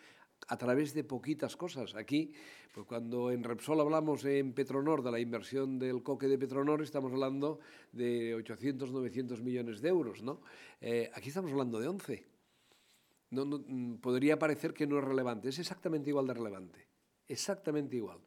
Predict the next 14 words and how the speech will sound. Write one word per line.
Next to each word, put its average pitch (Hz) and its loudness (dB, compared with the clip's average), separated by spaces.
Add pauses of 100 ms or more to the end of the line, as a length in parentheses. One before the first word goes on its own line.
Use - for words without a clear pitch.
(380)
Una 143 0 (280)
muy 131 4
intensiva 127 0
en 123 -2
capital 127 0
y 139 2
para 110 -4
crear 120 0
un 123 -2
producto 123 -4
también 123 -2
de 131 -2
valor 127 0
añadido, 143 2